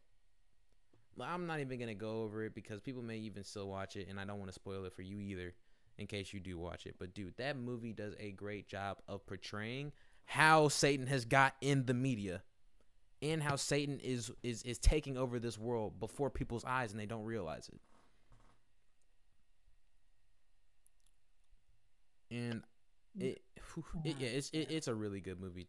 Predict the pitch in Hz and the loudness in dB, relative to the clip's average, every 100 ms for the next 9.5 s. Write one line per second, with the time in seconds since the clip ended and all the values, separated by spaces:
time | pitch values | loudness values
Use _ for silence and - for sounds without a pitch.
0 | - 92 85 101 92 98 - 95 - 90 | -10 -10 -10 -10 -8 -8 -6 -8 -6 -8
1 | - 87 87 92 92 110 95 104 95 92 | -8 -8 -8 -8 -8 -8 -8 -8 -6 -8
2 | 92 98 92 85 87 101 98 87 87 87 | -8 -8 -8 -8 -10 -6 -4 -2 -4 -8
3 | - - - - - - - - - - | -14 -20 -20 -20 -20 -20 -20 -20 -20 -20
4 | - 98 - 104 101 92 92 98 101 98 | -12 -8 -4 -4 -4 -6 -8 -2 -2 -2
5 | 87 - - 92 98 92 87 - - - | -10 -14 -6 -4 -4 -6 -8 -10 -10 -12
6 | - 120 107 95 - - - 101 95 85 | -8 -6 -4 -4 -4 -6 -4 -4 -6 -10
7 | 85 - - - 104 - 117 107 107 101 | -14 -14 -14 -12 -8 -2 -2 0 -4 -4
8 | 95 92 98 95 - 110 107 104 98 95 | -6 -6 -8 -6 -6 -6 -4 -4 -6 -6
9 | 95 98 95 92 90 | -6 -8 -8 -8 -10